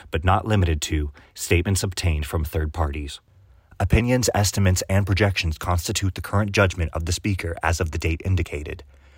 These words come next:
They do not necessarily reflect the views and opinions of Apollo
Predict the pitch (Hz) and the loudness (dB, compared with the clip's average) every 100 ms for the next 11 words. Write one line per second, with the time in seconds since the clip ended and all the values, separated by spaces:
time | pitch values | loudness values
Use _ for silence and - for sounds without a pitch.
0 | - 92 90 92 104 98 98 90 113 95 | -6 0 4 4 4 2 0 0 2 4
1 | 82 82 80 92 85 90 90 101 104 - | 4 0 0 -2 -2 -2 0 0 -2 -2
2 | 101 104 92 85 82 82 82 - 78 78 | -4 -2 0 0 0 -2 -2 0 0 -2